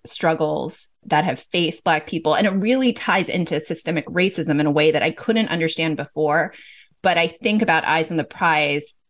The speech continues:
because it is so graphic in a lot of ways that I'm a hundred percent sure there was parent pushback about this. I didn't hear anything about that 'cause I was, again, in seventh grade,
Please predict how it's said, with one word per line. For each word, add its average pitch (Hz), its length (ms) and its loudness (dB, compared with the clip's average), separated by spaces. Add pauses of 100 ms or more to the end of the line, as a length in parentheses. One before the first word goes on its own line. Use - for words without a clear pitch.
because 214 460 0
it 185 80 2
is 165 200 2
so 175 720 0 (560)
graphic 156 720 0 (180)
in 196 80 0
a 185 80 0
lot 185 220 2
of 196 80 -4
ways 233 520 2 (300)
that 190 160 2
I'm 175 260 0
a 156 60 2
hundred 311 320 2
percent 196 340 2
sure 240 200 2
there 143 100 2
was 151 120 2
parent 151 300 0
pushback 90 480 -2
about - 280 -4
this. - 260 -2
I 156 220 0
didn't 165 240 0
hear 160 180 -2
anything 151 640 -2
about 160 240 2
that 143 240 0
'cause - 140 -8
I 127 120 0
was, 120 240 -6
again, 143 300 -6
in 151 80 -8
seventh - 280 -8
grade, 151 300 -8